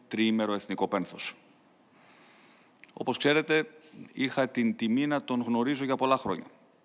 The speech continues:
Και σχετικά πρόσφατα, μάλιστα, τον είχα επισκεφθεί. Οι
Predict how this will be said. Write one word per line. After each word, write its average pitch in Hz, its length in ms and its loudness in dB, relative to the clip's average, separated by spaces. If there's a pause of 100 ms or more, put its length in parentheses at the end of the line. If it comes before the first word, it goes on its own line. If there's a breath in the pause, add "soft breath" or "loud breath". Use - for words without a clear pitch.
(880)
Και 98 120 -6
σχετικά 110 380 2
πρόσφατα, 117 420 0
μάλιστα, 131 640 0 (680 loud breath)
τον 123 180 0
είχα 135 240 0
επισκεφθεί. 135 500 0
Οι 92 100 0